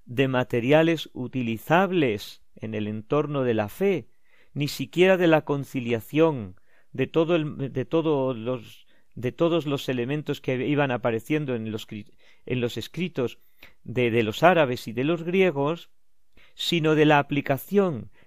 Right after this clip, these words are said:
de la razón filosófica y de sus métodos racionales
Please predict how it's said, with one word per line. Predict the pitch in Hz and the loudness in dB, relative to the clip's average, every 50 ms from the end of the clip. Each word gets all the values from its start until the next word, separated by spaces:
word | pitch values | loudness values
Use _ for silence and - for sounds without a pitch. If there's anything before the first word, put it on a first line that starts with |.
| _ | _
de | - 123 113 143 147 | -8 0 4 6 8
la | 143 139 139 | 8 8 8
razón | 131 127 135 135 113 - - 185 196 196 196 | 6 4 0 0 -2 -2 -4 -2 -2 -2 -4
filosófica | - - 208 196 180 170 151 - - 156 160 - - 135 123 - - 117 | -6 -6 -4 -2 -2 -2 -2 -2 -4 -4 -6 -6 -8 -12 -8 -6 -4 -4
y | 117 117 | -2 -2
de | 107 113 | -2 -4
sus | 113 - - 110 104 110 | -4 -4 -8 -10 -10 -6
métodos | 127 147 175 175 - 156 127 113 113 110 - - - - | -4 -2 -2 -2 -2 -4 -4 -4 -6 -6 -8 -14 -16 -12
racionales | - 123 131 151 170 185 185 - - - 123 110 107 107 107 107 113 123 165 214 220 - - - | -10 -6 -2 0 0 0 -2 -4 -6 -4 -4 -2 -2 -2 -2 -2 -2 -2 -2 -4 -4 -6 -10 -14